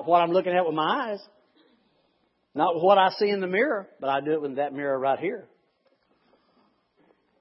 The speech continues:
'Cause it says God predetermined that whoever believed on Him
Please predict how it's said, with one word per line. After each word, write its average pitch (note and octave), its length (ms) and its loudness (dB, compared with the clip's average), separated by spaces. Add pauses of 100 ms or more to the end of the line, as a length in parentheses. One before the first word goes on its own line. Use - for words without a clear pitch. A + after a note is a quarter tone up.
(240)
'Cause E3 180 -2
it D#3 120 -10
says F3 260 -2 (140)
God F#3 500 2 (280)
predetermined A3 960 0 (1700)
that C#3 160 -6
whoever F#3 420 4
believed F3 520 0
on G3 200 -2
Him A#3 360 -8